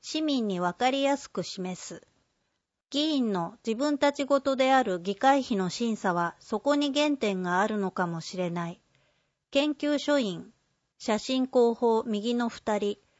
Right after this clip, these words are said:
との意見交換で、そんな着想をいただいた。写真、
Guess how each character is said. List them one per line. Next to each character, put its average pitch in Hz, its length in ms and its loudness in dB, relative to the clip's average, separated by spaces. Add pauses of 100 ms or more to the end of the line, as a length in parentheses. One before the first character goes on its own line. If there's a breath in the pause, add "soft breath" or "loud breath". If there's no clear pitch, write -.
(220)
と 277 120 2
の 240 140 2
意 185 100 -2
見 240 220 0
交 233 200 2
換 185 300 -2
で、 180 260 -8
そ 262 200 -2
ん 269 100 2
な 262 140 2
着 - 280 -2
想 233 380 2
を 226 80 0
い 208 120 -6
た 208 180 0
だ 196 140 0
い 185 80 -4
た。 - 300 -8 (2000)
写 262 220 0
真、 277 420 -2